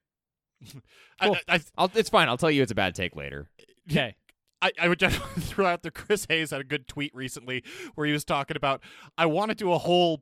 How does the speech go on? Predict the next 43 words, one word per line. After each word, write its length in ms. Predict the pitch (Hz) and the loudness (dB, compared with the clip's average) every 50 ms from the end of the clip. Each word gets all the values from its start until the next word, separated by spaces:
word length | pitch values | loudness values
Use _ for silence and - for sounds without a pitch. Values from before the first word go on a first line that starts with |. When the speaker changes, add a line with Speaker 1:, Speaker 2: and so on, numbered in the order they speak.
| _ - | _ -10
Speaker 1:
piece 320 | - 185 175 160 - - | -8 -8 -6 -6 -4 -2
on 140 | 160 147 143 | -2 -2 -2
my 100 | 143 139 | -4 -6
show 360 | 135 - - 180 170 196 135 | -6 -6 -4 -2 0 0 0
about 280 | 131 123 147 135 135 - - | -2 -2 -2 -2 -4 -4 -8
how 320 | - 160 156 156 143 139 | -6 -4 -2 -2 -2 -4
hard 380 | 127 113 127 156 151 151 147 - | -8 -6 -2 0 0 0 0 -4
Stacey 420 | - - 151 143 139 - - 135 | -8 -8 -6 -6 -6 -6 -4 -2
Abrams 420 | 139 147 147 120 139 135 131 123 135 | 0 0 0 -2 -4 -8 -8 -8 -8
works 320 | 123 135 135 131 - - | -6 -6 -6 -6 -6 -10
and 140 | 135 120 117 | -12 -10 -4
how 160 | - 151 139 | -2 -2 -2
great 340 | 131 - 123 135 147 160 - | -2 -4 -6 -6 -6 -6 -8
she 180 | - - 135 131 | -10 -8 -6 -6
is, 140 | 131 123 | -6 -6
but 140 | - 147 135 | -6 -4 -4
I 80 | 131 131 | -4 -4
keep, 280 | - 175 170 156 - _ - - - - | -4 -6 -8 -8 -10 _ -20 -20 -12 -8
every 240 | - 160 - 175 160 | -6 -4 -4 -4 -2
time 220 | - 180 165 151 | 0 0 2 2
I 80 | 143 139 | 2 2
write 260 | 131 135 143 151 139 | 2 2 2 2 2
it, 100 | 131 123 | 0 -2
I 60 | 131 | -4
just 160 | 131 143 - | -4 -4 -4
sound 240 | - 151 143 143 135 | -2 -2 -2 0 -2
like 160 | 127 123 - | -4 -6 -4
Bradley 300 | - 135 135 135 117 - | -4 -4 -2 -2 -4 -4
Whitford 420 | 113 113 135 - - - 123 - - | -4 -4 -6 -8 -8 -12 -14 -14 -12
from 200 | - 127 123 110 | -12 -14 -12 -8
Get 200 | - 123 123 117 | -6 -6 -6 -6
Out." 340 | 117 - - - - - - - - - | -8 -10 -14 -16 -6 -4 -4 -2 0 0
<laughs> 120 | 123 - | 0 2
Speaker 3:
Oh, 240 | 113 113 123 135 135 | 4 4 6 6 6
I 80 | 131 131 | 6 6
think 180 | 127 127 - | 4 2 2
I 60 | - 123 | 2 0
saw 280 | - - 92 82 85 85 | 0 -2 -2 -2 -4 -2
that. 260 | 80 78 80 80 - - - - | -4 -4 -4 -6 -8 -12 -10 -6
Yep. 220 | 87 92 98 - - 320 - - _ _ - 220 - _ - 196 - _ _ - - _ _ _ 170 - | -2 -2 -2 -2 -4 -6 -8 -8 _ _ -10 -10 -8 _ -10 -10 -10 _ _ -16 -16 _ _ _ -20 -20
It's, 160 | _ - - - | _ -20 -12 -6
I 100 | 120 120 | -4 -2
mean, 380 | 117 120 120 117 117 113 110 | 0 2 2 2 0 -2 -6